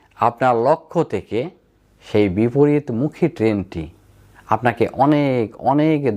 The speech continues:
দূরে নিয়ে যাবে এবং যেখান থেকে ফিরে আসতে অনেক কষ্টসাধ্য হবে, ব্যয় সাপেক্ষ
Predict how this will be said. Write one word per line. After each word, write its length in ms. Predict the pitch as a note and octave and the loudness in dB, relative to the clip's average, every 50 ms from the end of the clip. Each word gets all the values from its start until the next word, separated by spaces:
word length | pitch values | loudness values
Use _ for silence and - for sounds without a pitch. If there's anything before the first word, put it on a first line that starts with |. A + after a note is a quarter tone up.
| G2 G#2 | -4 -2
দূরে 460 | A#2 C#3+ F3 G3+ G#3+ G#3+ G#3+ G3+ F3 C3+ | 0 0 2 2 2 2 4 2 2 2
নিয়ে 220 | A#2 G2+ F2+ E2 | 0 -4 -6 -8
যাবে 300 | - E2 D#2 - - - _ _ _ _ _ _ _ _ _ _ _ _ _ _ _ _ _ _ _ _ _ _ _ _ _ _ - _ _ _ _ _ _ _ _ _ - _ _ _ _ - | -10 -12 -12 -12 -16 -20 _ _ _ _ _ _ _ _ _ _ _ _ _ _ _ _ _ _ _ _ _ _ _ _ _ _ -20 _ _ _ _ _ _ _ _ _ -20 _ _ _ _ -2
এবং 180 | G#2+ G#2 A2+ A2 A2 - - _ _ _ _ - | 0 0 0 0 -2 -6 -12 _ _ _ _ -2
যেখান 360 | G2 A2 A2+ - - C3 C3+ D3 | 0 0 0 0 0 0 0 0
থেকে 240 | D3 - D3+ - - A#2+ - | 0 0 -2 -2 -4 -6 -6
ফিরে 300 | - - D3 D3 D3+ C#3+ B2 | -2 0 2 2 4 2 2
আসতে 360 | G#2+ - - - _ - F#2 G2+ A2 _ _ _ _ _ _ _ _ _ _ _ _ _ _ _ _ _ _ _ _ _ _ _ _ _ _ _ _ _ _ _ _ _ _ _ _ _ _ | 0 -4 -8 -14 _ -12 -12 -12 -12 _ _ _ _ _ _ _ _ _ _ _ _ _ _ _ _ _ _ _ _ _ _ _ _ _ _ _ _ _ _ _ _ _ _ _ _ _ _
অনেক 240 | - A#2 A#2 A2 G2 - - _ _ _ _ _ _ _ _ _ _ _ _ _ _ _ _ _ _ _ _ _ _ | 0 2 2 0 -2 -6 -12 _ _ _ _ _ _ _ _ _ _ _ _ _ _ _ _ _ _ _ _ _ _
কষ্টসাধ্য 800 | - E3 D#3+ - - - - - C#3+ - - G#2+ G2 F#2+ F#2 F2+ G2+ F2+ | 0 0 0 0 -6 -4 0 0 0 0 0 -2 -2 -2 -2 -4 -4 -4
হবে, 340 | F#2+ G2 F2+ E2+ F#2 G2 B2+ D3 - _ _ _ _ _ _ _ _ - | -4 -4 -6 -4 -4 -6 -6 -8 -12 _ _ _ _ _ _ _ _ -4
ব্যয় 400 | E2+ E2 A#2+ C3 C#3+ D3+ D3+ D3 | 0 2 2 4 4 2 2 0
সাপেক্ষ 460 | - - B2+ G#2+ - G#2+ F#2 - _ | 0 -2 -4 -4 -4 -6 -8 -6 _